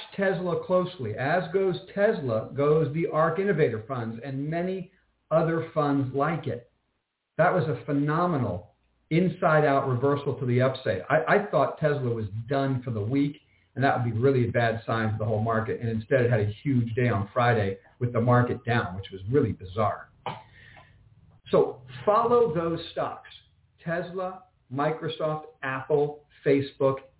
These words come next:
Amazon, Google. That makes up a massive amount of the indexes.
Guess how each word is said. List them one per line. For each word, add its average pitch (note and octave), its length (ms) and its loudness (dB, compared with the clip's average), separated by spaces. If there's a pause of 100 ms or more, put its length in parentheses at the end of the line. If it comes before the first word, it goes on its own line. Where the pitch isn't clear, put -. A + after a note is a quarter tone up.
(140)
Amazon, C#3 680 0 (180)
Google. C3+ 480 2 (1300)
That G3 200 4
makes G3 200 2
up F3+ 160 2
a C#3 40 2
massive D#3 720 0
amount D3 320 2
of C3 60 0
the C3+ 120 0
indexes. A#2+ 520 -4